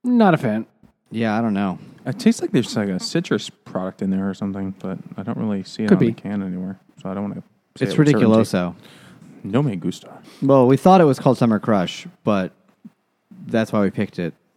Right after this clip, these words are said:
Speaker 2: But that's because Ben is from, he's grew up in this town of
Speaker 1: He lived there for five years when he was a child.
Speaker 2: When a child, yeah, he's, he lived with
Speaker 1: With his
Speaker 2: his aunt,
Speaker 1: aunt.
Speaker 2: yeah,
Speaker 1: Yeah.
Speaker 2: in this town of Jerusalem's Lot, which the locals call Salem's Lot,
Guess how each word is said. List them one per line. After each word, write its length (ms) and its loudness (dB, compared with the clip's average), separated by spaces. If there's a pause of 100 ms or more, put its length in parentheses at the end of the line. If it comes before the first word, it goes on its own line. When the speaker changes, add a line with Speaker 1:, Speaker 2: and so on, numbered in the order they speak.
(180)
Speaker 2:
But 100 0
that's 160 0
because 480 -4 (360)
Ben 460 4 (680)
is 140 -6
from, 200 -2 (180)
he's 380 -2 (140)
grew 300 6
up 140 4
in 140 4
this 220 0
town 540 -2
of 500 -4 (520)
Speaker 1:
He 100 4
lived 160 6
there 100 6
for 140 0
five 360 2
years 240 4
when 120 0
he 80 -4
was 120 0
a 40 -2
child. 320 -6
Speaker 2:
When 100 4
a 80 4
child, 380 4
yeah, 60 0
he's, 240 2
he 60 -6
lived 240 -4
with 380 -6
Speaker 1:
With 140 4
his 100 2
Speaker 2:
his 80 -4
aunt, 0 -
Speaker 1:
aunt. 400 2
Speaker 2:
yeah, 240 2
Speaker 1:
Yeah. 140 -8 (340)
Speaker 2:
in 120 0
this 160 2
town 280 4
of 240 0
Jerusalem's 760 4
Lot, 380 0
which 220 -6
the 100 -6
locals 380 -6
call 260 -6
Salem's 600 -4
Lot, 240 -6